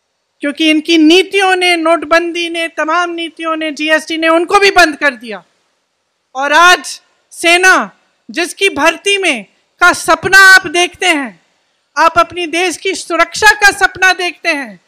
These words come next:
अपने भविष्य को मजबूत बनाने का सपना देखते हैं,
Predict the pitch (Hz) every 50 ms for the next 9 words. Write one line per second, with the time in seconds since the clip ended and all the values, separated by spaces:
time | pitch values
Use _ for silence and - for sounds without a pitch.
0 | _ _ _ _ - 302 302 - 349 349 320 262 285 311 330 370 330 - 381 370
1 | 370 370 349 339 320 302 269 262 311 392 427 427 403 381 381 370 370 381 370 370
2 | 370 - 381 381 - - 359 349 - 330 330 330 311 320 311 302 - _ 330 311
3 | 269 269 240 190 175